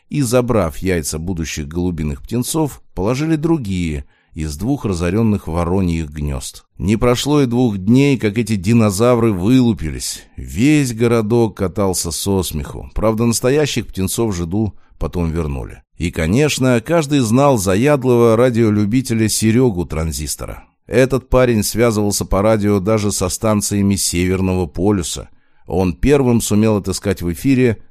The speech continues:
радиосигнал передатчика Тура Хейердала, потерявшегося в море на Тигрисе. Об этом тогда писала даже «Комсомольская правда».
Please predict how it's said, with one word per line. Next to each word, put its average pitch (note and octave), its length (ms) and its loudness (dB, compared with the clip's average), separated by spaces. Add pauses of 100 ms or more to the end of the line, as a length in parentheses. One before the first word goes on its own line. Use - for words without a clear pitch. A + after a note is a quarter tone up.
(100)
радиосигнал A#2 840 0
передатчика F#2+ 720 -2
Тура G2 320 -2
Хейердала, D#2+ 720 -4 (380)
потерявшегося A2 720 0
в - 20 0
море G2 520 2 (140)
на D#2+ 200 -4
Тигрисе. D2 640 -8
Об D#2 260 -4
этом C#3+ 320 4
тогда B2+ 400 4
писала A#2 420 2
даже G#2+ 240 0
«Комсомольская A2 800 2
правда». E2 520 -2